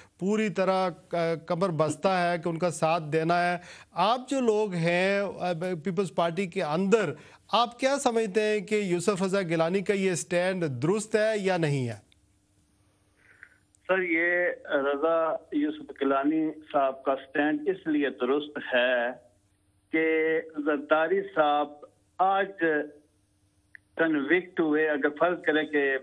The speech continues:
Speaker 2: प्राइम Minister साहब आज convict हुए,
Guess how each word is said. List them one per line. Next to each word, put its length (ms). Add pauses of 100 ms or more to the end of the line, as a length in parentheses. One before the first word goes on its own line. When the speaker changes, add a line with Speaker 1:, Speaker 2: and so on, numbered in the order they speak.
(200)
Speaker 2:
प्राइम 360
Minister 340
साहब 340
आज 300
convict 480
हुए, 340